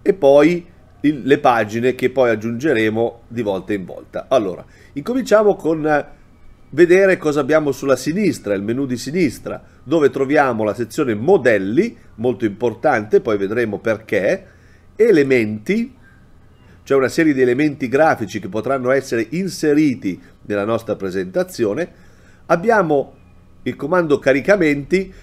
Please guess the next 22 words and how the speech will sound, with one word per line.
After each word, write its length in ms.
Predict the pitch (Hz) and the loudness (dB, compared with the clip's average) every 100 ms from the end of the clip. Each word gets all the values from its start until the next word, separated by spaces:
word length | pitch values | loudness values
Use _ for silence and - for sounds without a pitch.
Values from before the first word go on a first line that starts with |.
| - | -14
vedete, 380 | - 117 117 - | -4 2 2 0
caricamenti 560 | - 110 123 135 135 110 | -2 0 0 0 -2 -4
di 80 | 107 | -4
contenuti 640 | 110 104 127 147 135 113 | -4 -2 -2 -2 -4 -4
multimediali, 840 | 113 156 - 156 208 127 151 156 | 0 0 -2 -4 0 0 0 -2
immagini, 600 | 104 117 151 123 98 123 | -4 -4 -4 -4 -6 -6
video 440 | 147 127 113 123 123 | -4 -4 0 0 0
e 140 | 113 | -2
audio. 480 | 90 82 90 87 95 | -2 -4 -6 -4 -4
Quindi 240 | 156 117 | -2 -2
questa 260 | 101 131 - | -2 -4 -4
è 40 | |
una 100 | 95 | -6
o-, 480 | 90 90 104 87 90 | -6 -8 -8 -6 -6
opzione 400 | 101 - - 143 | -8 -6 -4 -4
estremamente 680 | 104 - 107 120 185 190 101 | -4 -6 -4 -2 0 -2 -2
interessante 800 | 98 104 160 214 - 135 131 120 - - - - | -6 -4 -2 -2 -2 -4 -4 -10 -12 -20 -16 -6
perché 300 | 117 156 - | -4 -2 -4
ci 120 | 117 | -2
permetterà 600 | 123 113 123 202 160 147 | -4 -2 -2 0 0 0
quindi 360 | 117 120 113 | -2 -2 -4
di, 220 | 95 110 | -6 -6